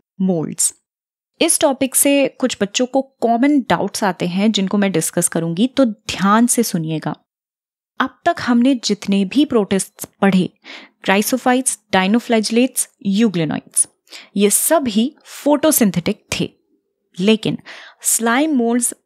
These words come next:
पहले ऐसे प्रोटिस्ट्स हैं जो फोटोसिंथेटिक नहीं बल्कि saprophytic होते हैं।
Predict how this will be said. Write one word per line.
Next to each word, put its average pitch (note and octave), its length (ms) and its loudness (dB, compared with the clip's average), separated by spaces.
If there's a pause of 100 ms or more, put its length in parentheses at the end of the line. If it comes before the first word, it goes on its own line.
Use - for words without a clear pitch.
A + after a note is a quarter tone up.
(140)
पहले B3 320 0
ऐसे A#3+ 280 0
प्रोटिस्ट्स - 680 -6
हैं F3+ 280 -4 (360)
जो A3 140 2
फोटोसिंथेटिक A3+ 1120 0 (120)
नहीं F3 440 2 (380)
बल्कि F3+ 540 0 (380)
saprophytic A#3 880 0
होते - 260 -10
हैं। D#3 160 -8